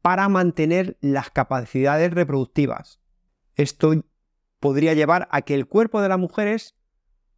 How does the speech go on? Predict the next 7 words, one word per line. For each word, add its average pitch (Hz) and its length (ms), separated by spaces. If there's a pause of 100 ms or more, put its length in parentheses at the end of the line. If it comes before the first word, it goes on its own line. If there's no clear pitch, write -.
utilice 156 800
más 147 360
fácilmente 131 880
la 120 220
masa 180 280
muscular 131 560
magra 202 480